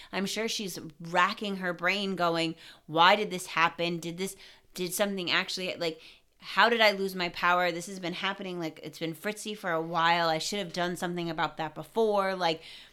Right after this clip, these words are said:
there are so many things probably going on in her mind that, yeah, she might be able to punch a guy in the face, but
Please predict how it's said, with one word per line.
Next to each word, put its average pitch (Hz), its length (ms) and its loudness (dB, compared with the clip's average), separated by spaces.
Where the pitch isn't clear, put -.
there 220 120 2
are 214 60 2
so 240 320 -2
many 233 180 -2
things 208 280 -6
probably 175 260 -2
going 170 320 -4
on 196 240 0
in 175 120 -4
her 165 180 -6
mind 170 400 2
that, 156 140 -6
yeah, 233 200 2
she 214 220 -4
might 196 180 -4
be 202 100 -6
able 175 140 -4
to 160 80 -6
punch 170 260 -8
a 175 60 -8
guy 165 200 -2
in 156 100 -4
the 156 60 -8
face, 156 360 -2
but 156 380 -2